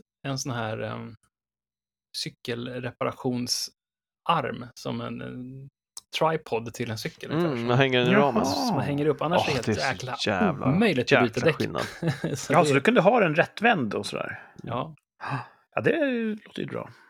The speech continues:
Speaker 1: Så att, eh, annars hade det inte funkat alls. Då hade jag gråtit.
Speaker 3: Mm.
Speaker 1: Så att det var
Speaker 2: Ja, de är
Speaker 1: dumt.
Speaker 2: grymma, de där.
Speaker 1: Jag hade fått användning för den där grejen som jag köpte för länge sedan.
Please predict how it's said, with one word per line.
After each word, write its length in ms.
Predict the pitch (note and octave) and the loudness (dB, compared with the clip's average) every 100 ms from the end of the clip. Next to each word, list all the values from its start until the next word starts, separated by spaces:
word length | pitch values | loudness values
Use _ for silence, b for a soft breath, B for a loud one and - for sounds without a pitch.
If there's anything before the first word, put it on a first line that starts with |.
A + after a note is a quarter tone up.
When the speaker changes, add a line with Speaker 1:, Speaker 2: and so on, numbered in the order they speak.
| b b _ | b b _
Speaker 1:
Så 140 | - | -16
att, 200 | A2+ _ | -16 _
eh, 100 | A2+ A#2 A#2+ | -16 -14 -12
annars 260 | B2 C3+ | -10 -10
hade 100 | C3+ | -8
det 60 | A#2 | -8
inte 120 | A2 | -10
funkat 260 | - A2+ B2 | -14 -14 -12
alls. 280 | C3+ - - _ | -12 -12 -14 _
Då 100 | C#3 | -6
hade 140 | B2 A#2 | -4 -4
jag 180 | A2+ A#2 | -8 -6
gråtit. 400 | A#2+ G#2+ - - _ _ _ _ _ _ _ _ _ - | -8 -10 -16 -18 _ _ _ _ _ _ _ _ _ -12
Speaker 3:
Mm. 100 | G2+ | -10
Speaker 1:
Så 100 | G#2+ | -10
att 100 | - | -10
det 60 | - | -4
var 80 | |
Speaker 2:
Ja, 40 | A2 | 0
de 60 | C3 | 0
är 40 | A#2+ | 2
Speaker 1:
dumt. 80 | |
Speaker 2:
grymma, 280 | A2+ A2+ A2+ | 0 -2 -4
de 200 | G#2 F#2 | -6 -12
där. 60 | F#2 | -14
Speaker 1:
Jag 60 | G2 | -14
hade 140 | G2+ | -14
fått 280 | - - - | -12 -12 -8
användning 340 | C#3 C3+ D3 | -8 -6 -8
för 100 | - | -10
den 40 | A#2+ | -10
där 60 | A#2+ | -10
grejen 220 | A#2 A#2 | -10 -12
som 60 | - | -12
jag 80 | |
köpte 260 | - A#2 - - _ | -12 -14 -16 -20 _
för 60 | B2+ | -12
länge 120 | A#2+ | -12
sedan. 160 | - | -16